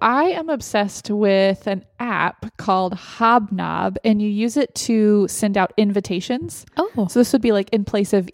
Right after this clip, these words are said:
Speaker 1: Evite.
Speaker 2: Yes, which never works.
Speaker 1: Right. So I'd received a couple of these from someone with birthday party
Speaker 2: Uh-huh.
Speaker 1: invitations. And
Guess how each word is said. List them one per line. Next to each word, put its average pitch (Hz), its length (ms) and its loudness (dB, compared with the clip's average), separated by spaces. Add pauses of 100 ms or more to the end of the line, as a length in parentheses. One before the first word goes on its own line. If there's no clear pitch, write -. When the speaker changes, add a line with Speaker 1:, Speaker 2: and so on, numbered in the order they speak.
Speaker 1:
Evite. 233 460 0
Speaker 2:
Yes, 190 420 -10
which 170 180 -2
never 151 240 -4
works. 139 400 -4
Speaker 1:
Right. - 400 -4 (220)
So - 180 2
I'd 247 240 0
received 233 400 -4
a 202 60 -4
couple 214 340 -2
of 196 120 -2
these 196 380 -2
from 190 200 -2
someone 185 720 -4
with 180 320 -4 (160)
birthday 190 360 0
party 160 400 -8
Speaker 2:
Uh-huh. 175 200 -6
Speaker 1:
invitations. 170 640 -4
And 190 200 -2